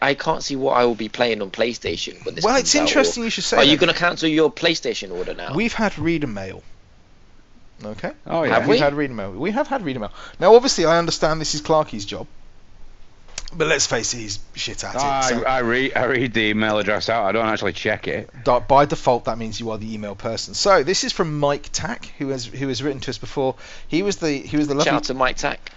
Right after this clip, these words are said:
Speaker 2: lovely gentleman who,
Speaker 3: Shout out, Mike.
Speaker 2: who sent us the arseholes joke. I'm not sure if you remember that one. Um,
Speaker 3: Oh, yeah.
Speaker 2: but he says he would like to discuss V R. Uh, and I said,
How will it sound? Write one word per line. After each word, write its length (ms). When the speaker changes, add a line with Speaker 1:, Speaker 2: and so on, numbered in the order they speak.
Speaker 2:
lovely 280
gentleman 460
who, 240
Speaker 3:
Shout 200
out, 200
Mike. 300
Speaker 2:
who 100
sent 300
us 100
the 220
arseholes 720
joke. 360
I'm 120
not 160
sure 180
if 140
you 80
remember 260
that 140
one. 160
Um, 400
Speaker 3:
Oh, 240
yeah. 340
Speaker 2:
but 140
he 80
says 180
he 120
would 120
like 360
to 100
discuss 480
V 240
R. 240
Uh, 360
and 120
I 120
said, 220